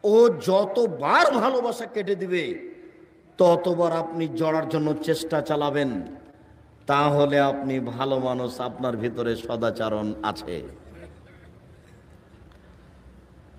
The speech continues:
ও যত চেষ্টা করবে, আপনি তত জড়ানোর চেস-, যত কেটে দেওয়ার চেষ্টা করবে,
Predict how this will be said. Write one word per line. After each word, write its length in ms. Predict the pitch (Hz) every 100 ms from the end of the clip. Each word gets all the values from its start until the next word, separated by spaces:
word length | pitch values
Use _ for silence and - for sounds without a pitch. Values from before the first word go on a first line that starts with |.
| - - - -
ও 200 | 165 262
যত 400 | 294 285 277 -
চেষ্টা 280 | 240 - 233
করবে, 500 | 202 214 202 196 - 196
আপনি 320 | 240 - 294
তত 240 | 269 -
জড়ানোর 540 | 214 139 208 214 208 180
চেস-, 340 | 196 - - 120
যত 400 | 170 180 175 -
কেটে 220 | 240 285
দেওয়ার 200 | 254 233 -
চেষ্টা 260 | 208 -
করবে, 600 | 185 180 170 160 117 -